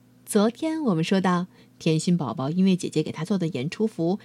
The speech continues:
抢了她演出的风头，所以非常生气。回到家以后，趁着姐姐珍奇睡着的功夫，把珍奇给蓝宝石秀儿制作的头饰悄悄地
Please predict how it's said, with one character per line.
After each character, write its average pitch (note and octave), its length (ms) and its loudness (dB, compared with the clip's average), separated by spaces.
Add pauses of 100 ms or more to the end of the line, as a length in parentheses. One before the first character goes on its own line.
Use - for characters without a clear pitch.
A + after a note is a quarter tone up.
(120)
抢 C#3 240 0
了 D3+ 80 -2
她 A#3+ 160 -4
演 E3 240 0
出 G#3+ 160 2
的 G#3 80 4
风 C4 240 -2
头， G#3 220 -2 (200)
所 C3 220 -8
以 - 200 -12
非 E3+ 200 2
常 D3 180 -2
生 E3 240 2
气。 - 220 -4 (480)
回 A#3+ 180 4
到 C4+ 160 0
家 C4+ 220 -2
以 A3+ 100 4
后， A3+ 320 0 (220)
趁 D4+ 160 2
着 C4+ 80 4
姐 E3+ 160 2
姐 E3+ 120 0
珍 C4 280 0
奇 F#3+ 280 2
睡 A#3+ 300 0
着 F3+ 220 0
的 A#3+ 100 -2
功 G3+ 260 4
夫， F3 300 -2 (500)
把 C3+ 160 -4
珍 E3+ 260 2
奇 D#3 400 -2
给 D#3+ 140 0
蓝 D3+ 200 0
宝 F3 160 0
石 E3+ 200 -2
秀 A3+ 200 0
儿 D#3+ 200 2
制 F#3+ 180 0
作 F#3 100 -2
的 D#3+ 120 -2
头 E3 260 -2
饰 G3+ 280 0 (360)
悄 G3 380 -4
悄 A3+ 300 -4
地 F3 200 -4